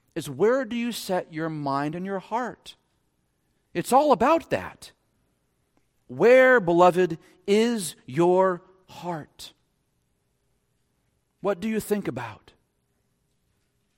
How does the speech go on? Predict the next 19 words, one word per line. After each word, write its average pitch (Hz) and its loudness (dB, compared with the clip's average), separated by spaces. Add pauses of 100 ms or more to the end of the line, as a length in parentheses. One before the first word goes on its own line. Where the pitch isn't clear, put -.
(480)
Do 139 -6
you 202 -6
spend 202 -2
your 185 0
days 180 0 (960)
training 196 -2
yourself, 196 -6 (680)
training 202 -2
your 156 0
mind, 196 0 (380)
training 196 0
your 165 2
affections 190 -4 (600)
to 190 -4
focus 196 -2 (360)
on 160 0
Christ? - -8 (2750)
Do 220 -4
you? 123 -8